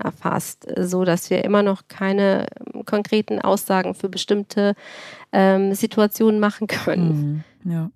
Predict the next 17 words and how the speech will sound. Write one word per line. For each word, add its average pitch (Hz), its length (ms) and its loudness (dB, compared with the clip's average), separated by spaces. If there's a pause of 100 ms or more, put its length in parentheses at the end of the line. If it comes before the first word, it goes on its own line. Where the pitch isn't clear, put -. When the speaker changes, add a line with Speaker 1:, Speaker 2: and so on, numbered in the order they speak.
(140)
Speaker 1:
Das 185 220 2
ist 208 160 -2
so 208 140 4 (120)
das 190 260 0
Ding, 196 280 4
was - 280 -4
mich 196 260 0
bewegt. 170 420 -2
Also 175 180 0
dahin 190 320 4
führt - 280 -2
mein 175 400 -2
Weg 175 260 0
mich. - 240 -6
Ich - 260 -6
möchte 190 400 0
Medizin - 600 -2